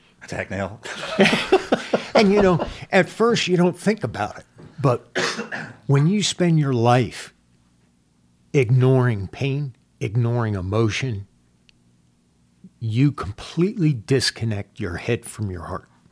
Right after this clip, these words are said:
Speaker 1: Yeah.
Speaker 2: And we needed that explosive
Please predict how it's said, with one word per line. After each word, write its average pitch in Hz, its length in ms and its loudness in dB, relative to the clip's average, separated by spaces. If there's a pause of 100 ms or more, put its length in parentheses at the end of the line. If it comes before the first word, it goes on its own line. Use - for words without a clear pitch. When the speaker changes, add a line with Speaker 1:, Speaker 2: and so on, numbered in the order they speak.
(280)
Speaker 1:
Yeah. - 160 -8 (1040)
Speaker 2:
And 139 320 4
we 160 180 8
needed 151 580 4 (120)
that 127 240 -2
explosive 139 920 -2